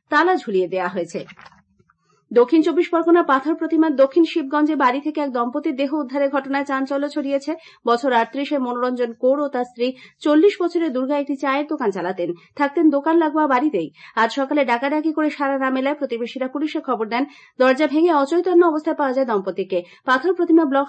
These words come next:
হাসপাতালে নিয়ে যাওয়া হলে চিকিৎসকরা তাদের মৃত ঘোষণা করেন। কীটনাশক খেয়ে স্বামী স্ত্রী আত্মঘাতী হয়েছেন বলে পুলিশের প্রাথমিক অনুমান। পূর্ব বর্ধমানের কাটোয়ায় ব্লাউজ বদলানো নিয়ে বচসাজির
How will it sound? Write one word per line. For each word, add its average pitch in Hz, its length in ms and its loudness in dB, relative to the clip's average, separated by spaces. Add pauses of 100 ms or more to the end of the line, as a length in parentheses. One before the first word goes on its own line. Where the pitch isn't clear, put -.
হাসপাতালে 294 420 -2
নিয়ে 247 220 -6
যাওয়া 240 160 -2
হলে 262 140 0
চিকিৎসকরা 240 480 -8
তাদের 220 260 -4 (300)
মৃত 294 200 2
ঘোষণা 196 380 -4
করেন। 185 240 -2 (300)
কীটনাশক 359 500 2
খেয়ে 330 200 -2
স্বামী 277 240 -2
স্ত্রী 277 180 -6
আত্মঘাতী 294 500 -2
হয়েছেন 330 300 0
বলে 220 200 0 (300)
পুলিশের 330 320 2
প্রাথমিক 311 460 2
অনুমান। 190 340 0 (480)
পূর্ব 302 260 2
বর্ধমানের 415 540 6
কাটোয়ায় 330 420 2
ব্লাউজ 240 320 2
বদলানো 370 460 2
নিয়ে 370 140 6
বচসাজির 302 560 -2